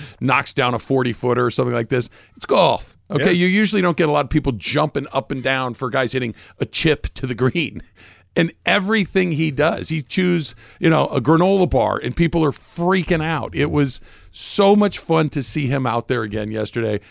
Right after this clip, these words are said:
Speaker 1: I loved every single minute of it.
Speaker 2: Well, I think what's just really, really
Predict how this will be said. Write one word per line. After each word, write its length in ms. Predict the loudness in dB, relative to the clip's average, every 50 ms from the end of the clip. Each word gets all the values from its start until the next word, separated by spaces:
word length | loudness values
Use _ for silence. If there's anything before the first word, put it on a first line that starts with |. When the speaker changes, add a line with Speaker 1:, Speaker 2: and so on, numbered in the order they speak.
| -18 _
Speaker 1:
I 120 | -2 0
loved 320 | 0 2 2 0 0 -2 -6 _ -2
every 220 | 0 0 0 -2
single 260 | -2 -4 -4 -4 -4
minute 280 | -4 -4 -4 -4 -6 -6
of 120 | -8 -8
it. 120 | -10 -14 -6 _
Speaker 2:
Well, 120 | 2 4
I 60 | 4 4
think 200 | 2 0 0 0
what's 200 | 0 -2 -2 -2
just 240 | -2 -2 -2 -2
really, 480 | -4 -2 0 2 2 4 4 4 4 2
really 640 | 2 2 2 2 2 4 4 4 4 2 0 -2 -6